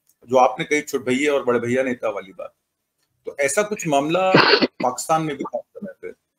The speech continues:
वो नवाज शरीफ की जब सरकार आई थी, तो जब वो नवाज शरीफ खड़े होते थे, तो वो उनके जो शहबाज शरीफ उस time, अब तो prime minister हैं, पहले जब सीएम थे पंजाब के,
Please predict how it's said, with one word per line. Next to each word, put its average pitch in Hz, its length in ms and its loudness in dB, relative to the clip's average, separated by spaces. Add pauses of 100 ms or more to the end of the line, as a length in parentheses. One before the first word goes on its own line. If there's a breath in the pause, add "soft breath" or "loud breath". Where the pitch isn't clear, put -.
(680)
वो 135 60 -6
नवाज 131 260 4
शरीफ 160 280 -2
की 175 120 -16
जब 175 120 -4
सरकार 151 420 0
आई 151 120 2
थी, 175 180 -8
तो 170 360 -4
जब 147 140 -2
वो 156 80 -2
नवाज 143 260 0
शरीफ 160 340 -6
खड़े 151 140 -4
होते 156 240 -6
थे, 156 120 -14
तो 165 140 -6
वो 156 60 -2
उनके 156 560 -8
जो 139 140 -6
शहबाज 143 320 -2
शरीफ 151 320 -6
उस - 100 -18
time, 139 160 -6
अब 120 160 -10
तो 143 60 -10
prime 135 240 -4
minister 135 400 -6
हैं, 143 80 -6
पहले 135 220 -4
जब 131 100 -4
सीएम 139 320 -12
थे 143 80 -12
पंजाब 104 360 -6
के, - 180 -12